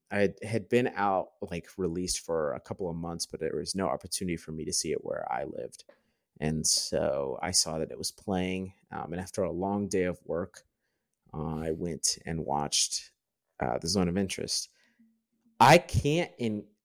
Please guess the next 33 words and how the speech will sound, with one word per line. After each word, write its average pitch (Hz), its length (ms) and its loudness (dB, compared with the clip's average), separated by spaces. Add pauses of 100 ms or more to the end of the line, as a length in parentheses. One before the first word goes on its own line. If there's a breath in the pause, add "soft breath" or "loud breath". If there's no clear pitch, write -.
I 113 80 0
mean, 110 320 0
I 113 140 4
can 98 560 -2 (180)
recommend 98 560 -4
this 104 160 -6
movie. 123 420 -6
Um, 85 440 -4 (100)
it's 95 260 0 (840)
easily 98 260 6
one 92 160 0
of 92 60 -2
the 90 60 0
best 85 220 -2
movies 87 300 -4
I've 82 140 0
seen 87 200 -4
all 82 120 -4
year. 78 420 -2 (540 soft breath)
Um, 87 460 0
it's 104 180 4
also 113 340 6
possibly 87 460 -4
the 85 60 -6
most - 240 -8
harrowing - 380 -4
movie - 240 -14
I've 55 80 -12
ever 52 120 -16
seen - 160 -8
in - 100 -16
my 50 80 -18
life. - 320 -18